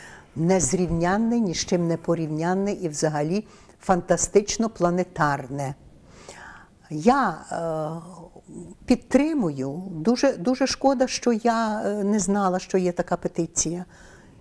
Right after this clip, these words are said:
І я би підписала, і, і, і, і прос-, і члени просвіти би підписали. Але я, е, зараз згадую світлої пам'яті Хмельницького міського голову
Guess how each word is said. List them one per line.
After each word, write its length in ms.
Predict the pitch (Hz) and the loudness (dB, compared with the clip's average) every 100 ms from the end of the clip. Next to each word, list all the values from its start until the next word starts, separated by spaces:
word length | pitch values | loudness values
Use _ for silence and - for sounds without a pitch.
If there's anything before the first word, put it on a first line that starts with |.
| - | 0
І 120 | 175 | 4
я 220 | 165 185 | 6 4
би 120 | 226 | 4
підписала, 800 | 220 220 - 202 220 208 208 202 - - - - | 0 -2 2 2 4 2 2 -2 -4 -16 -20 -4
і, 180 | 185 180 | 0 0
і, 380 | 156 185 175 165 | 0 0 2 0
і, 380 | 160 170 156 | -2 -4 2
і 40 | 180 | 2
прос-, 360 | 180 175 - | 4 2 2
і 100 | 208 | 0
члени 360 | 165 170 160 160 | 2 2 2 0
просвіти 680 | 156 160 - 156 214 262 254 | 0 0 2 2 2 4 4
би 140 | 233 | 4
підписали. 840 | 226 220 - 214 - 208 208 202 208 - - - - - - - - - | 0 -2 0 2 2 2 2 0 -4 -12 -20 -20 -20 -20 -20 -20 -20 -6
Але 280 | - 226 226 | 2 4 4
я, 480 | 220 262 254 226 - | 4 4 4 2 -2
е, 300 | - - 143 | -6 -4 -2
зараз 420 | 143 202 214 202 | 0 2 4 2
згадую 760 | 170 180 202 240 208 175 160 156 - - - - - - | 2 2 2 2 0 0 0 -4 -8 -20 -20 -20 -12 0
світлої 580 | - 233 294 226 208 | 2 2 2 2 2
пам'яті 600 | 185 185 175 160 151 - 156 | 2 2 2 0 -2 -4 -6
Хмельницького 760 | - 170 180 208 - 170 160 | -2 0 0 0 -2 -2 -2
міського 540 | 160 151 - 135 135 | -2 -4 -2 -2 -2
голову 560 | 135 190 247 185 143 143 | 0 2 2 0 -4 -10